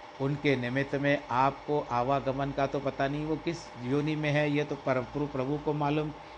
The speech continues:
या नियति को मालूम। नियति ने उसको स्वर्ग लिखा है, नरक लिखा है, परंतु ये बात सत्य है कि पुत्र का रहना अपने बड़ों को कभी नर्क नहीं भेजता। पुत्र अपने पितरों को तारता है, वो सेनापति खड़ा होकर के, ढाल बन करके खड़ा हो जाता है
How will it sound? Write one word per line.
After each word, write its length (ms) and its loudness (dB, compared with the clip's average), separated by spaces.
या 180 4
नियति 460 0
को 140 0
मालूम। 400 0
नियति 380 -2
ने 100 -2
उसको 260 -6
स्वर्ग 300 -2
लिखा 360 -2
है, 180 -2
नरक 220 -6
लिखा 300 -4
है, 160 -2
परंतु 300 6
ये 200 4
बात 280 2
सत्य 300 0
है 240 0
कि 80 -2
पुत्र 400 -2
का 220 4
रहना 580 2
अपने 320 -2
बड़ों 320 2
को 160 -6
कभी 320 -2
नर्क 320 -2
नहीं 260 -2
भेजता। 400 -8
पुत्र 240 2
अपने 300 6
पितरों 380 2
को 120 0
तारता 520 2
है, 220 -4
वो 100 0
सेनापति 800 0
खड़ा 160 2
होकर 380 -2
के, 180 -2
ढाल 360 0
बन 200 -2
करके 300 -4
खड़ा 240 -2
हो 140 -4
जाता 340 -8
है 100 -6